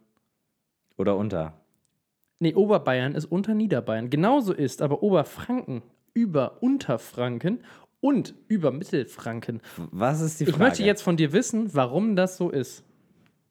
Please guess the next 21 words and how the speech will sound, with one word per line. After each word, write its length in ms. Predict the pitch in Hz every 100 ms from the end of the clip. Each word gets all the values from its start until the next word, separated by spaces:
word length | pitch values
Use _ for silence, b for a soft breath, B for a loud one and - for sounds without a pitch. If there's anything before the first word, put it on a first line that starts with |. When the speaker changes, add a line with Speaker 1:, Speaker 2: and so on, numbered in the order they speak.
| _ _ -
Speaker 2:
Ich 140 | 151
möchte 180 | 240 254
hier 140 | 202
ein 100 | 160
Learning 400 | 151 165 220 247
erstellen 420 | 156 - 139 143
für 200 | 147 -
alle 160 | 196 285
Leute, 300 | 247 208 196
die 120 | 165
uns 180 | 151 -
zuhören, 420 | - 220 131 143 156 B
damit 220 | 127 165
die 60 | 185
hier 160 | 165 143
auch 40 |
mal 140 | 147
was 220 | 135 - -
Gescheites 500 | 123 - - 208 180
mitnehmen. 240 | - - 117
Speaker 1:
Okay, 240 | 113 101